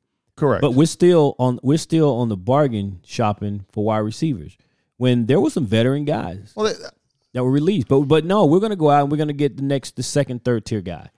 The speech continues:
Speaker 1: Well, they, they did go and, uh, we don't know what we got in Samuels yet, right? A-, as of right now.
Speaker 2: But, but Ken, with injuries and like to,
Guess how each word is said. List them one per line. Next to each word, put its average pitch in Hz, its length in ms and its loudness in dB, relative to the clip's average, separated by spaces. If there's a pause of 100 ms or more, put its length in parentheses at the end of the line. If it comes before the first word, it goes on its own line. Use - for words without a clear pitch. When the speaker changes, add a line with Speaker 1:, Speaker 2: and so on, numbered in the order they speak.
Speaker 1:
Well, 185 100 -8
they, 180 80 -2
they 190 160 2
did 180 240 0
go 170 580 6
and, 143 680 2 (180)
uh, 165 120 -6 (1000)
we 170 260 2
don't 190 160 2
know 156 100 4
what 147 160 2
we 156 120 0
got - 120 2
in 151 160 -2
Samuels 127 580 -2
yet, 113 240 -6
right? 120 220 -2
A-, 139 180 0
as 156 200 4
of 143 100 0
right 147 160 4
now. 147 360 2 (580)
Speaker 2:
But, 113 180 -16
but 110 140 -8
Ken, 120 260 -2
with 98 160 0
injuries 135 720 -2 (260)
and 120 300 0
like 120 200 -4
to, 127 120 -4